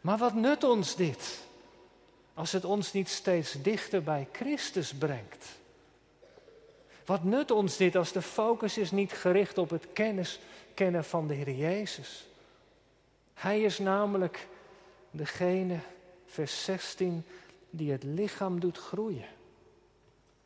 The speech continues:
Van hem uit. Hij is het hoofd.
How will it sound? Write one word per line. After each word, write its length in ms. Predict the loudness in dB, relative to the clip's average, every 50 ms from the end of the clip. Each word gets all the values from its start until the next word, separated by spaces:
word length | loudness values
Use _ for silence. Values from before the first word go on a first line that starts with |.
| _ _ _ _
Van 320 | -14 -8 -6 -4 -4 -4 -6
hem 440 | -10 -8 -2 0 2 2 2 0 -2
uit. 640 | -4 -2 0 0 0 0 -4 -8 -12 -12 -12 -14 -18 -20 -20 -20 -20 -20 -20 -20 -20 -12
Hij 100 | -6 -6
is 80 | -4 -2
het 120 | -2 -2
hoofd. 600 | 0 2 4 6 6 4 4 0 -6 -10 -10 -12